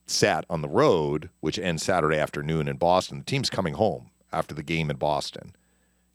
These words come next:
'cause it's an afternoon game. So the team will get home, let's say, mid-evening, eight thirty, nine o'clock. They're gonna have Sunday off. They'll probably have a practice Monday and then fly to Raleigh, which is a short flight for the game Tuesday.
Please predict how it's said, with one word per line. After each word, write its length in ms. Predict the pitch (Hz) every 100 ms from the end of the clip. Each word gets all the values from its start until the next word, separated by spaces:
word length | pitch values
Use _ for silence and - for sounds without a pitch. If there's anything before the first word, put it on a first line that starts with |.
| _ _ _ _ _ _
'cause 300 | - 82 73
it's 180 | - 90
an 80 | 85
afternoon 440 | 69 - 78 95
game. 280 | 80 64 55 -
So 220 | - 78
the 100 | 71
team 220 | - 92
will 80 | 80
get 180 | 76 76
home, 500 | 87 80 73 71 67 _ _ _ _ _ _ _
let's 200 | 78 -
say, 120 | 80
mid-evening, 920 | 67 71 78 73 76 71 62 62 65 76 _ _ _ _
eight 180 | 82 80
thirty, 240 | - 73 67
nine 280 | 65 67 65
o'clock. 540 | - 57 52 - - _ _ _ _ _
They're 120 | - 78
gonna 100 | 80
have 100 | 76
Sunday 380 | - 87 87
off. 540 | 76 69 67 78 - _ _ _ _ _ _ _ _
They'll 80 | -
probably 220 | 90 80
have 80 | 73
a 40 |
practice 520 | - 85 80 - 76
Monday 300 | 78 73 73
and 60 | 76
then 100 | 73
fly 220 | - 80
to 60 | 69
Raleigh, 380 | 78 120 76 73
which 220 | 71 -
is 100 | 76
a 60 | 78
short 320 | - 73 58
flight 340 | - 64 65 - _
for 160 | _ 80
the 80 | 73
game 260 | 69 64
Tuesday. 640 | 62 - 82 69 64 60